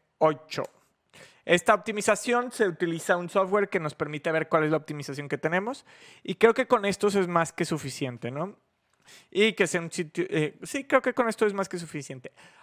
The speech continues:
Ahora sí, en la parte inferior de los K P Is tenemos público al que va dirigido este contenido. Tenemos que identificar a qué público va dirigido, aunque no lo tengamos a nivel tan específico como mercado meta o un buyer persona, que si tienen duda de qué significa esto, pueden ver también nuestros vi-, tenemos blogs y videos al respecto.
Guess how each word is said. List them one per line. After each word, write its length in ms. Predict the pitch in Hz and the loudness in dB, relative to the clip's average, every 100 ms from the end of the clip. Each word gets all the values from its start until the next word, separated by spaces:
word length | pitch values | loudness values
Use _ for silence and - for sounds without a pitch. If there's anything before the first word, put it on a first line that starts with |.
| - | 2
Ahora 180 | 208 240 | 4 4
sí, 240 | 240 180 - | -2 -4 0
en 160 | 220 | 4
la 160 | 254 247 | 4 4
parte 300 | 302 311 339 | 2 2 0
inferior 440 | 339 302 247 240 | 2 2 4 4
de 120 | 226 247 | 4 2
los 180 | 240 | 2
K 180 | - 226 | 4 2
P 140 | - 202 | 4 0
Is 240 | 156 - | 0 0
tenemos 340 | 185 190 226 | 0 2 -2
público 480 | - - 254 277 269 | -4 -4 0 0 4
al 140 | 247 - | 2 4
que 80 | |
va 120 | 208 196 | 4 4
dirigido 640 | 196 180 185 170 180 165 - | 2 0 0 4 4 2 0
este 380 | 143 - 143 | -2 -2 -6
contenido. 600 | 139 160 151 165 160 139 - - - - - | 0 -2 0 -4 -2 -4 -6 -20 -20 -8 2
Tenemos 320 | 240 269 277 | 2 2 0
que 80 | 294 | -2
identificar 500 | 262 247 220 202 202 | -2 0 -2 4 4
a 80 | 202 | 4
qué 140 | 208 | 0
público 360 | 202 190 180 180 | 0 0 2 2
va 120 | 160 | 2
dirigido, 420 | 151 - 156 143 - | 2 0 0 0 0
aunque 280 | 196 190 226 | -2 0 0
no 60 | |
lo 80 | 247 | 0
tengamos 440 | 269 269 254 254 247 | -2 -2 -2 -2 -4
a 40 | |
nivel 280 | 220 202 190 | 0 -2 0
tan 240 | 220 214 | 0 -2
específico 520 | 220 208 202 190 196 | -6 -12 -10 -8 -8
como 200 | 202 180 | -6 -6
mercado 360 | 165 151 180 175 | -4 0 4 4
meta 320 | 170 160 170 | 2 0 2
o 40 | 160 | 2
un 220 | 160 165 | 0 0
buyer 280 | 170 175 - | 0 0 -2
persona, 380 | 170 147 139 | -4 -4 -8
que 100 | 139 | -8
si 100 | 139 | -10
tienen 220 | 139 151 165 | -6 -6 2
duda 200 | 160 156 | 4 4
de 100 | 147 | 2
qué 120 | 160 | -2
significa 480 | 165 165 170 - 147 | -4 -6 -4 0 0
esto, 220 | - 151 | -2 -4
pueden 320 | - 156 156 | 2 2 2
ver 160 | 151 - | -2 -2
también 240 | 151 143 | -2 -4
nuestros 320 | 147 - 151 | -8 -8 -10
vi-, 140 | 160 - | -6 -2
tenemos 320 | 160 160 151 | 0 0 2
blogs 280 | 151 147 156 | 2 2 -2
y 40 | |
videos 280 | 151 156 151 | -2 -2 -2
al 60 | 156 | -4
respecto. 480 | 165 196 - 151 | -2 -2 -2 -6